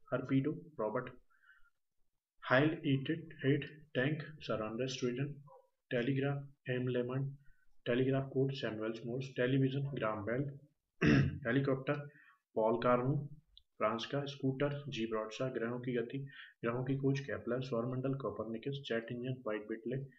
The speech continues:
साइक्लोट्रॉन लॉरेंस, माइक्रोमीटर विलियम कोजिन, थॉमस फ्लक्स डेबर, लोकोमेटिक, रिचर्ड ट्रिकेटिक, लिनोनियम, फ्रेडरिक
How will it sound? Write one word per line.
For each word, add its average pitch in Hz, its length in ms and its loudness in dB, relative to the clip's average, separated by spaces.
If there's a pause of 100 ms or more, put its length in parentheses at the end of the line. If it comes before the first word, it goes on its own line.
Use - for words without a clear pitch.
(180)
साइक्लोट्रॉन 131 640 0
लॉरेंस, 120 500 0
माइक्रोमीटर 127 640 0 (360)
विलियम 117 260 -4
कोजिन, 120 480 0 (220)
थॉमस 135 200 2
फ्लक्स 135 440 0
डेबर, 110 380 -2 (340)
लोकोमेटिक, 139 540 2 (200)
रिचर्ड 131 300 2 (460)
ट्रिकेटिक, 127 840 -4 (880)
लिनोनियम, 139 580 6 (720)
फ्रेडरिक 131 420 -4